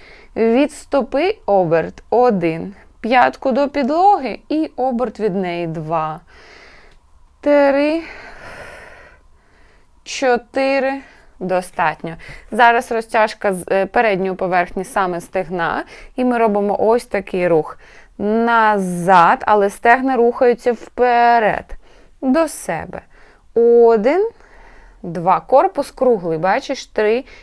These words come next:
І він нічого не міняє. Чотири. П'ять. Шість. Сім. Вісім. Чотири на іншу. І один. Два. Три. Стегна. Тільки рухайся. Чотири. І коліно.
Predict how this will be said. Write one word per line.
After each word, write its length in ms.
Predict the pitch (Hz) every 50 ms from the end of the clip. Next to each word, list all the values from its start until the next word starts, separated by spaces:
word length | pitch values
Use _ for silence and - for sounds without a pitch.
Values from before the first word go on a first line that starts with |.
| - -
І 100 | 196 208
він 200 | 208 240 254 247
нічого 340 | 247 226 233 - 262 254
не 120 | 262 262 254
міняє. 360 | 247 247 233 214 190 175 180
Чотири. 560 | - - 226 208 208 - 202 170 160 - - - - - - - - - - - - _ _ -
П'ять. 640 | _ 202 196 196 202 202 214 247 285 - - - - - - - - - - _ _ _ _ _ _
Шість. 640 | - - - - - 175 156 - - - _ - - _ _ - - _ _ _ _ _ _
Сім. 580 | - - - - - 262 269 269 269 269 269 - - - _ _ _ - _ _ - _ _ _
Вісім. 640 | 190 185 180 180 196 175 151 - - - 185 185 175
Чотири 440 | - - 277 285 - 349 330 339 311
на 140 | 277 262
іншу. 680 | 240 - - 196 208 196 180 165 156 - - - 175 - - _
І 340 | 240 240 226 202 175 160 - - - - - _ _ _ _ -
один. 720 | 233 240 233 226 220 214 208 190 196 226 254 262 285 294 - - - - - - - - - _ _ _ _ _
Два. 460 | 180 165 160 170 160 165 165 - - - _ _ _ _ _ _ _ _ _ _ _ _ _ _ _
Три. 560 | - 247 240 233 233 220 214 220 233 247 262 - _ _ _
Стегна. 640 | - - - - - 262 240 208 180 175 180 202 196 196
Тільки 320 | - 254 233 233 - 269
рухайся. 420 | 269 269 254 - 262 254 - 254
Чотири. 480 | 247 - - 262 - - 226 220 226 - -
І 120 | 262 285
коліно. 500 | - - 269 240 214 185 180 170 170 175